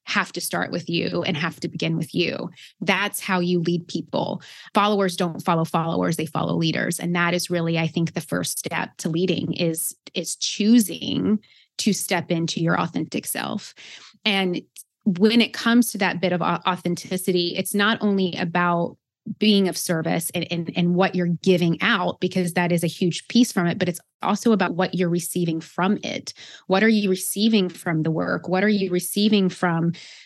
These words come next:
you know, sharing yourself? What are you s-, receiving from being a little bit more vulnerable and sharing those moments that you may find scary?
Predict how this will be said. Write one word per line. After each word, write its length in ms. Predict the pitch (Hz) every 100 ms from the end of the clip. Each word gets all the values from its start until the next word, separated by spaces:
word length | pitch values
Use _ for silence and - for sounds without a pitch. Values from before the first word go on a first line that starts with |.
| _
you 120 | 196
know, 100 | 175
sharing 520 | 160 - 180 170 165
yourself? 640 | 160 165 - 170 170 165 -
What 160 | 190
are 60 | 208
you 160 | 208 185
s-, 200 | - -
receiving 640 | 185 175 - 208 214 196 190
from 400 | - 170 170 170 - -
being 320 | - 202 226 233
a 80 |
little 200 | 185 185
bit 160 | 180 165
more 180 | 175 170
vulnerable 680 | 160 160 151 160 156 175 175
and 140 | 170
sharing 360 | - 196 214 214
those 220 | 185 190
moments 420 | 185 175 165 151
that 140 | 165
you 120 | 175 170
may 160 | 165
find 300 | 165 165 170
scary? 500 | - 170 - - 185